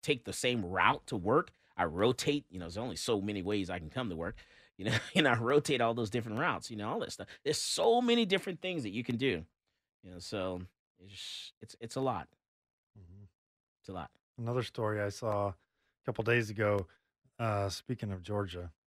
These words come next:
Speaker 2: a Georgia
Speaker 1: Georgia.
Speaker 2: restaurant employee shoots and kills armed intruder after being pistol whipped.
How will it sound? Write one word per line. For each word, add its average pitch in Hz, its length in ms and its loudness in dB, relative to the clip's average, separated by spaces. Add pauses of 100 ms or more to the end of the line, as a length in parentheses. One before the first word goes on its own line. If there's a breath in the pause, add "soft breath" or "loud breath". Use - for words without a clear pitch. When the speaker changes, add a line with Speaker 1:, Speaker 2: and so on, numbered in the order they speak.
Speaker 2:
a 107 60 -6
Georgia 120 380 4
Speaker 1:
Georgia. 110 100 2
Speaker 2:
restaurant 123 460 4
employee 117 420 2
shoots 131 380 0
and 113 120 -4
kills 120 400 2
armed 120 340 4
intruder 117 540 0
after 127 460 4
being 113 320 0
pistol - 420 -6
whipped. 87 420 -8